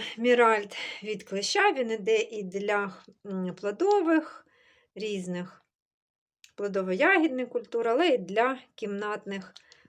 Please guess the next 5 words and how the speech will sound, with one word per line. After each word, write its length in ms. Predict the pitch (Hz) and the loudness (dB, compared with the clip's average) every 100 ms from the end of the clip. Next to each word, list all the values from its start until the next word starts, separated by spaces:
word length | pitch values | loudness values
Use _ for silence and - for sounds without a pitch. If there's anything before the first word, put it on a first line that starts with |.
| _ | _
рослин 540 | 202 196 247 294 311 | -6 -4 0 2 2
також 640 | - 208 - 190 170 - - _ _ _ | -2 -6 -2 0 0 0 -6 _ _ _
підійде. 760 | - 190 160 170 160 156 277 381 - - - - - - _ - | -10 -10 -6 -6 -6 -2 -2 -2 -10 -20 -20 -20 -20 -20 _ 0
Хочу 280 | 269 285 - | 2 2 -4
спробувати, 720 | - 226 208 180 175 175 | -4 -2 0 0 -2 -4